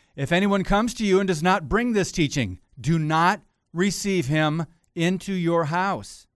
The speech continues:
and do not give him a greeting. For the one who gives him a greeting participates in his evil deeds." Wow. Powerful thoughts from Second John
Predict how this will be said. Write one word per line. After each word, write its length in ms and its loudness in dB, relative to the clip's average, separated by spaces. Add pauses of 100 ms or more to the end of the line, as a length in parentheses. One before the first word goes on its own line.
(560)
and 160 0
do 100 2
not 300 0
give 180 2
him 180 0
a 60 0
greeting. 540 -2 (720)
For 100 -4
the 100 2
one 260 2
who 140 -2
gives 340 -2
him 140 -2
a 60 0
greeting 720 0 (640)
participates 1080 -2 (280)
in 140 -2
his 260 0
evil 280 0
deeds." 680 -2 (1300)
Wow. 680 -4 (1400)
Powerful 520 0
thoughts 400 -6
from 140 -6
Second 480 -4
John 540 -2